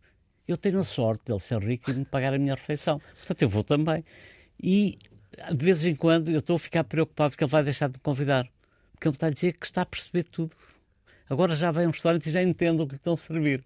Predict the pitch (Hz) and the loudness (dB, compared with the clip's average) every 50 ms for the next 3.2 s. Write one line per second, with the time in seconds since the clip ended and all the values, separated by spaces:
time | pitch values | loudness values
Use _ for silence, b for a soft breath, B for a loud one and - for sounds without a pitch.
0 | B B B B B B B B - - - - 175 165 165 - 147 165 165 156 | B B B B B B B B -14 -14 0 4 4 4 4 4 2 2 2 2
1 | - 175 165 160 165 160 - - 147 156 170 160 160 165 170 165 165 160 147 160 | 2 2 4 4 4 4 2 2 2 2 4 4 4 4 6 4 4 4 4 4
2 | 165 135 123 147 170 175 160 - - - - - 175 147 - 185 175 147 165 156 | 4 4 2 2 2 2 2 0 -4 -6 0 0 0 2 4 2 4 4 4 4
3 | 139 123 104 | 4 4 2